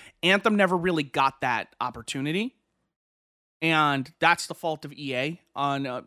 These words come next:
you know, you, you can point at BioWare as much as you want, but a lot of this comes down to mismanagement at the E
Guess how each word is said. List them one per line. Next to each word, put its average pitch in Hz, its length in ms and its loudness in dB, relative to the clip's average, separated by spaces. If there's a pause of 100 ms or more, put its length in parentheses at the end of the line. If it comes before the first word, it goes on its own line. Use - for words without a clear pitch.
you 165 100 -8
know, 127 200 -6
you, 151 400 -6
you 208 200 -8
can 214 280 -2
point 247 260 -2
at 208 140 0
BioWare 160 680 2
as 156 160 -10
much 160 200 -2
as 151 60 -8
you 151 100 -2
want, 143 320 -2
but 151 160 -2
a 160 60 -2
lot 170 220 4
of 196 80 -6
this 170 140 -4
comes 156 240 -4
down 147 220 -2
to 160 100 -6
mismanagement 143 640 -8
at 127 80 -10
the 147 240 -8
E 135 60 -2